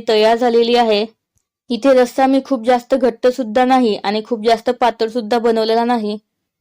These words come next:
तर मध्यम कन्सिस्टन्सीचा बनवलेला आहे. तुम्ही बघू शकता भाजी दिसायला खूपच सुंदर दिसत आहे. भाजीला रंग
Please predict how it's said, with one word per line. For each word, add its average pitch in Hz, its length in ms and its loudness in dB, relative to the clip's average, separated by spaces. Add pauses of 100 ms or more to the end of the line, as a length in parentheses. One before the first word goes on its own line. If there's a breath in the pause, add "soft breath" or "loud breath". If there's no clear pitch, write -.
तर 247 140 4
मध्यम 240 400 2
कन्सिस्टन्सीचा 247 880 -2
बनवलेला 226 520 0
आहे. 226 260 0 (680)
तुम्ही 247 180 4
बघू 226 240 2
शकता 262 380 0
भाजी 220 280 0
दिसायला 233 420 0
खूपच 240 400 -6
सुंदर 226 400 -2
दिसत 233 400 -4
आहे. 190 280 2
भाजीला 196 400 0
रंग 208 320 -2